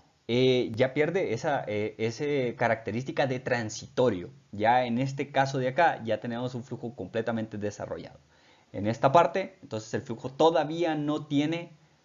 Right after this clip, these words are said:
eh, su característica, digamos, o su característica uniforme, la que la va a definir de aquí hasta, hasta el infinito, podríamos decir.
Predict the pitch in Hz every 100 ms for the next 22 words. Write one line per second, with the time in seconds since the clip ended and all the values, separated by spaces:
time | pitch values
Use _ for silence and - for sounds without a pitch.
0 | _ _ 107 104 104 104 104 101 101 -
1 | - - - 104 120 - - 120 131 -
2 | _ _ - 135 123 - 117 139 208 -
3 | 180 147 151 135 131 123 131 135 135 113
4 | 113 - - - 123 113 117 113 120 147
5 | 147 127 - 175 226 170 143 117 - 98
6 | 101 120 123 110 104 170 202 160 123 -
7 | 147 131 135 101 92 - _ _ _ _
8 | _ - 101 110 107 107 104 110 160 127
9 | 123 120 98 101 107 107 98 175 139